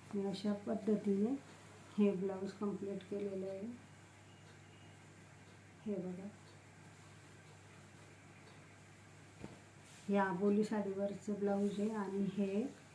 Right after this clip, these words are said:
अ, राणी कलरच्या साडीवरचं ब्लाऊज आहे. तर हे बघा, याला पण मी मोतीची लेस लावलेली, मोती वर्क आहे त्याला. व पुढं पण मी त्याला थोडंसं असं,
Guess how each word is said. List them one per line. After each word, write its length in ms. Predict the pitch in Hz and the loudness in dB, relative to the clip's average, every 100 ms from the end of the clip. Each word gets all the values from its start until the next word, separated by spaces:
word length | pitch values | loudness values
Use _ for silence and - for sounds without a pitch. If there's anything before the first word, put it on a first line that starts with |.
| - - - - - | -20 -18 -18 -18 -4
अ, 480 | 233 208 190 185 185 180 - - - 233 | 2 4 4 4 4 2 -4 -16 -6 -2
राणी 360 | 220 214 208 | 2 6 6
कलरच्या 480 | 196 208 202 190 208 | 6 4 4 2 -2
साडीवरचं 600 | 202 214 196 196 196 208 | 0 0 0 -2 -2 -2
ब्लाऊज 400 | 196 202 202 208 | 0 0 4 4
आहे. 80 | 202 208 | 4 4
तर 60 | |
हे 200 | 202 202 | 6 6
बघा, 260 | 190 196 196 | 4 2 0
याला 260 | 196 202 202 | 4 4 4
पण 180 | 208 | 2
मी 220 | 196 196 202 | 2 2 4
मोतीची 600 | 202 196 208 190 208 196 | 4 4 0 -4 -4 -4
लेस 220 | 190 190 | -2 -2
लावलेली, 540 | 214 196 196 196 196 196 | -4 -2 -2 -2 -2 -2
मोती 380 | 196 190 - 196 | 0 0 0 -2
वर्क 380 | 190 196 196 208 | 0 -2 0 -2
आहे 60 | |
त्याला. 300 | 185 190 190 233 - - - - - - 214 | -2 -4 -4 -6 -10 -16 -18 -18 -18 -8 0
व 180 | 202 220 - - - - - | 2 2 -2 -14 -18 -14 2
पुढं 260 | 220 214 208 | 6 8 6
पण 160 | 208 | 4
मी 180 | 202 208 | 6 6
त्याला 280 | 208 208 208 | 6 2 2
थोडंसं 720 | 202 226 208 190 - 208 202 | 0 0 0 -2 0 0 2
असं, 200 | 190 - | 0 -2